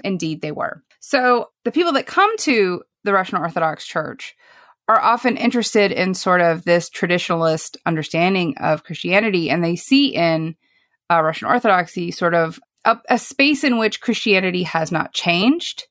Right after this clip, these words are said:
which is, you know, arguably, <laughs> arguably everything changes over time, right? But they see in Orthodoxy something that has not changed, and they wanted something that was outside of, at least the people I talked with, wanted something that was outside of Western secularism.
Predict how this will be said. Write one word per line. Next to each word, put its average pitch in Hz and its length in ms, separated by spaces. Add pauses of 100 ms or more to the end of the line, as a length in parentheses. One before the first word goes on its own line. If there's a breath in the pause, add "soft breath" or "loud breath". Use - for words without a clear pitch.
(160)
which 220 300
is, 196 320
you 190 80
know, 170 100
arguably, 170 640 (420 loud breath)
<laughs> - 400
arguably 262 400
everything 202 480
changes 160 380
over 147 200
time, 156 380
right? 180 260 (160)
But 254 140
they 294 160
see 294 320
in 240 440
Orthodoxy 202 580
something 185 340
that 165 120
has 165 100
not - 180
changed, 214 720 (500)
and 254 300
they 294 100
wanted 311 320
something 262 440
that 214 180
was 202 140
outside 190 580
of, 165 100
at - 80
least 214 160
the 226 80
people 196 220
I 185 140
talked 185 320
with, 160 160
wanted 208 420
something 196 280
that 180 120
was 180 140
outside 170 680
of 151 440
Western 170 540
secularism. - 920